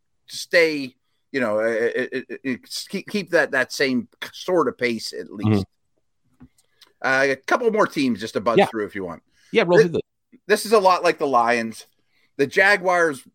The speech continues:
Speaker 1: the Jags blitzed the fifth highest rate, but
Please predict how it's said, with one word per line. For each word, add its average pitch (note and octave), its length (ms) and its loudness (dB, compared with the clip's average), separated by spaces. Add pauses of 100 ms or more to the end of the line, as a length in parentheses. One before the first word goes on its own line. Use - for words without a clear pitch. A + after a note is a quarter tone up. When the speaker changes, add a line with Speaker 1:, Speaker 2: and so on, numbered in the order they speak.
Speaker 1:
the A2+ 300 -8
Jags A3+ 480 2
blitzed F3 460 -6
the C3 100 -6
fifth - 440 -4
highest B2 480 -2
rate, F#2 440 -8 (720)
but C#3 120 -8